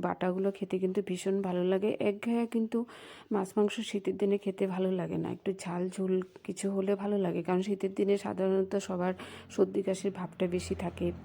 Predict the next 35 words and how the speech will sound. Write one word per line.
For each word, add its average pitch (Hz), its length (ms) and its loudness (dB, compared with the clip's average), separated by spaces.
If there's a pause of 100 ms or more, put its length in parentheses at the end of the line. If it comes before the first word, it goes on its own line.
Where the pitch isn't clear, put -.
(200)
উম, 175 100 0 (200)
মানে 175 160 4
খেতে 190 280 2
ইচ্ছে 175 280 0
করে 170 240 2
না। 165 140 2 (560)
তো - 120 -4
একটু - 140 -2 (280)
গরম 190 280 6
ভাতের 190 320 -2
সঙ্গে 190 260 4
এরকম 180 260 0 (100)
একটা 185 220 -4
রেসিপি 180 300 -4 (100)
থাকলে 175 240 -6
কিন্তু 185 220 0
ভালো 185 260 0
লাগে। 156 260 0 (520)
তো - 40 -2 (120)
সব 196 200 2
কিছু 220 220 0
ক-, 208 300 -2
খালি 190 260 0
কড়াইতে 190 360 0
দিয়ে 190 280 2
দিলাম 190 280 2
তেল 175 240 0
ছাড়া, 190 220 0 (340)
আর 175 100 2 (180)
স্বাদ 180 240 2
অনুযায়ী 185 460 6
দিয়ে 180 120 6
দিলাম 190 280 4 (100)
নুন। 190 160 8 (1600)
এবার 202 180 4